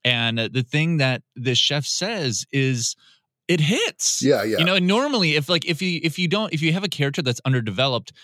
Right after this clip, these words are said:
Speaker 1: when they say a line that's supposed to hit, it doesn't hit.
Speaker 2: Yeah.
Speaker 1: And when his characters deliver these lines that are supposed to be impactful, they do hit because he's done a great job of that so, so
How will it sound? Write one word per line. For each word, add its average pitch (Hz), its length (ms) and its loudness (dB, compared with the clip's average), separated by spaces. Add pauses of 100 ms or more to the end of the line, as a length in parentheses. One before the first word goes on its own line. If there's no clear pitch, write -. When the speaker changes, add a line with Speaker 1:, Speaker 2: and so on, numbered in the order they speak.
(160)
Speaker 1:
when 127 120 0
they 117 80 2
say 165 200 -2
a 160 60 -2
line 131 180 0
that's 117 140 -4
supposed - 280 -6
to 90 60 -10
hit, 101 160 -2
it 92 80 -8
doesn't 87 280 -6
hit. - 420 -8 (160)
Speaker 2:
Yeah. - 180 -8
Speaker 1:
And 120 500 2
when 131 180 2
his 139 220 2
characters 131 420 -2
deliver 170 440 -4
these 110 260 -4
lines 95 280 -4
that 95 100 -4
are 98 60 -4
supposed 131 300 -4
to - 40 -14
be 107 100 -2
impactful, 101 560 -4 (220)
they 131 160 0
do 143 280 0
hit 127 340 -2
because 110 300 -4
he's 107 180 -8
done 120 260 -2
a 113 80 -4
great 110 400 -4
job 104 340 -4 (120)
of 98 320 -2 (340)
that 127 340 -2
so, 190 640 -2 (180)
so 214 560 -6